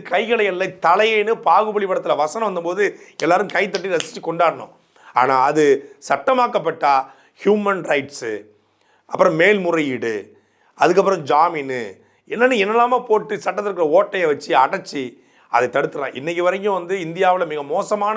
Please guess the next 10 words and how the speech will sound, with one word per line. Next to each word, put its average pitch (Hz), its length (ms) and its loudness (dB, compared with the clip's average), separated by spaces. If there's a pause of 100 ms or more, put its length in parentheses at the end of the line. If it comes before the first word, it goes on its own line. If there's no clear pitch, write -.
படுகொலையாக 180 440 -4
கருதப்பட்ட, 147 400 -8 (480)
பாலியல் 180 260 4
ரீதியான 160 260 -4
துன்புறுத்தலாக 170 360 -2
கருதப்பட்ட 143 380 -2 (580)
டெல்லியில 196 280 0
இருக்கிற 160 220 -4
நிர்பயாவுடைய 180 540 2 (520)
அந்த 185 200 2